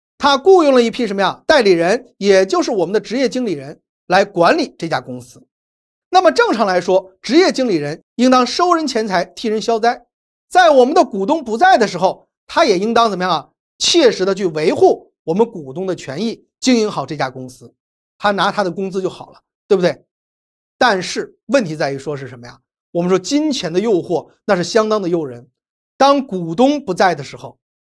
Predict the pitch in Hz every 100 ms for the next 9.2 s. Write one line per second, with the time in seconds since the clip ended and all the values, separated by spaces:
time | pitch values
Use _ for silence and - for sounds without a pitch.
0 | _ - 202 202 - 170 180 170 - -
1 | - 151 175 143 143 139 156 147 143 151
2 | 147 _ _ _ 190 226 226 381 415 226
3 | 147 147 175 - _ _ - 220 202 285
4 | 330 381 - 311 - _ _ 175 202 175
5 | 156 160 147 127 _ _ _ _ _ _
6 | - 226 220 214 160 143 180 180 190 170
7 | - 339 240 175 - 190 208 _ _ _
8 | - 220 208 214 175 - 311 349 214 156
9 | 165 -